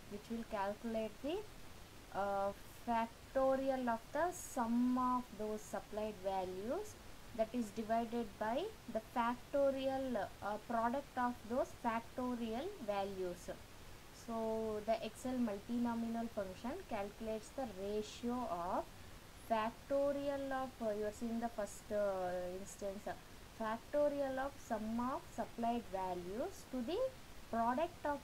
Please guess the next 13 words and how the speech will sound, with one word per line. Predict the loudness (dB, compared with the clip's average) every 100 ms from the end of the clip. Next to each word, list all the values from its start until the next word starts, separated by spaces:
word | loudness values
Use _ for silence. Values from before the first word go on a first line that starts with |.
| -2 0
the | 0 0 2
factorial | 2 2 0 0 2 0 0
of | 0 -2 -2
those | 0 0 -2 -4
values. | -2 -2 -2 -6 -4 -2
That | 0
is | -2 -2
what | -4 -4
the | -2 2
multinomial | 2 0 -2 0 0 0 -2 -2 -4 -2
function | -4 -4 -4 -4 0
will | 0 0
do. | 0